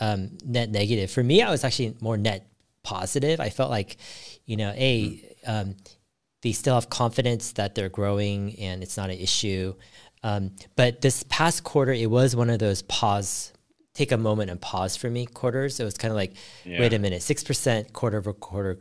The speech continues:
Speaker 1: you know, customer count growth. Um, it's got, you gotta do better than that," you know?
Speaker 2: That was a tough headline, yeah.
Speaker 1: Yeah, yeah. So for me, it was like, "Hey, I'm not gonna sell, but I'm gonna, I'm gonna be anxiously waiting for the next couple quarters to see if,
Speaker 2: Yeah.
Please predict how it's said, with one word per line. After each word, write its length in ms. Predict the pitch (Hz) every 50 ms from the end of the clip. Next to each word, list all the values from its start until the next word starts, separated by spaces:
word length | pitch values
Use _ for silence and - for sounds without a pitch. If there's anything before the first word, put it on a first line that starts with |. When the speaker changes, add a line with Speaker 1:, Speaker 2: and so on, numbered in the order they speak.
| - -
Speaker 1:
you 80 | - 107
know, 120 | 95 95
customer 380 | 95 - 110 98 - - 98 95
count 300 | - - 107 92 95 -
growth. 460 | - 104 101 92 92 101 - - - _ - - - - - _ _ _ _
Um, 160 | 110 101 98 98
it's 100 | 95 -
got, 260 | 110 120 123 123 123
you 60 | 120
gotta 180 | - 131 123 117
do 140 | 101 104
better 240 | - 107 95 98 92
than 120 | 82 85 85
that," 280 | 85 85 78 78 -
you 100 | 98 92
know? 160 | 90 92 104
Speaker 2:
That 120 | 127 - 107
was 80 | 104
a 40 | 101
tough 180 | - 113 101 -
headline, 520 | - 110 101 90 90 87 85 85 82 85
yeah. 100 | 90 92
Speaker 1:
Yeah, 280 | 127 127 123 120 113 113
yeah. 220 | 113 117 113 107
So 320 | 104 - - 143 127 113 120
for 160 | - - 139
me, 220 | 127 131 143 143
it 60 | 143
was 180 | 131 120 113 -
like, 220 | 123 110 101 -
"Hey, 320 | - - 135 113 107 101 - - _ _ - -
I'm 80 | - 123
not 140 | 139 147
gonna 120 | - 139 120
sell, 480 | - - - 117 110 135 185 196 - - _ _ _
but 260 | - 120 113 101 104 - - _ _ _ _ _ _ _ _ _ _ _ _ _ _ _ _ _ _ _ _ _ - -
I'm 120 | 123 120
gonna, 300 | 127 127 123 110 98 92 - - _ - - 107 120 -
I'm 140 | 117 120
gonna 180 | 127 131 123 117
be 160 | 101 113 107
anxiously 400 | 107 113 107 - - - - -
waiting 360 | 107 101 104 104 104 104 98
for 180 | 95 - 107 95
the 100 | 90 92
next 260 | 92 98 98 - -
couple 220 | - 123 107 - 98
quarters 500 | - - 98 85 80 80 90 - - - - - - - -
to 100 | - 113
see 280 | - - - 117 110
if, 120 | 107 104 92
Speaker 2:
Yeah. 80 | 98